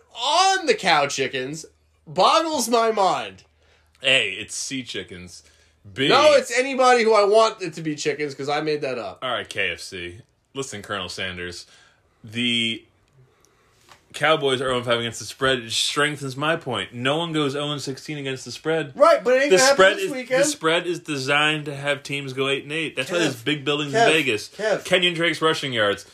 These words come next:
Speaker 2: sixty, eighty-six, seventy-three, thirty-five, sixty.
Speaker 1: Right, so respectable except for that thirty spot.
Speaker 2: Respectable.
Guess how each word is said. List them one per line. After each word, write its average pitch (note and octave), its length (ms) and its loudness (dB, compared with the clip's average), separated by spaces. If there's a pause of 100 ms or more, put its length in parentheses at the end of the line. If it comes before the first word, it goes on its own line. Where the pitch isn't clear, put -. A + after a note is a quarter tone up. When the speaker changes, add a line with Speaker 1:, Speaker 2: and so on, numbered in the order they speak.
Speaker 2:
sixty, - 560 -2 (240)
eighty-six, E3+ 720 -2
seventy-three, D3+ 760 -2 (220)
thirty-five, D#3+ 680 0
sixty. - 540 -8 (320)
Speaker 1:
Right, F#4+ 300 0 (100)
so C#3+ 160 -2
respectable E3 600 -2
except C#3 220 -6
for C#3+ 80 -10
that C#3 160 -2
thirty D#3 260 -8
spot. - 260 -6
Speaker 2:
Respectable. F#2+ 840 0